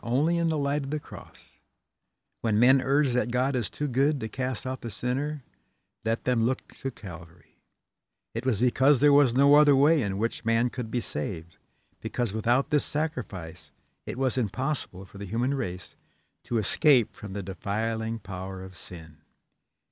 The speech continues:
And he restored communion with holy beings, impossible for them again to become partakers of spiritual life. It was because of this that Christ took upon himself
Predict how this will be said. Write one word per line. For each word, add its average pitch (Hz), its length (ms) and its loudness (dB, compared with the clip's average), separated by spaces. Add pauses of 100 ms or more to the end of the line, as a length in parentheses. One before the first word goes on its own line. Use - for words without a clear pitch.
(140)
And 92 180 -6
he 113 140 2
restored 135 560 0
communion 131 540 4
with 92 120 -4
holy 123 440 -4
beings, 92 640 -6 (580)
impossible 117 720 0
for - 200 -12
them 117 280 0
again 113 320 0
to 110 120 -6
become 113 380 -2
partakers 113 640 -6
of 85 100 -8
spiritual 110 500 -8
life. 87 360 -12 (720)
It 127 100 -6
was 127 160 0
because 139 400 4
of 135 140 2
this 165 260 6
that 98 180 -6
Christ 117 360 0
took 135 180 -2
upon 123 360 -2
himself 117 520 -2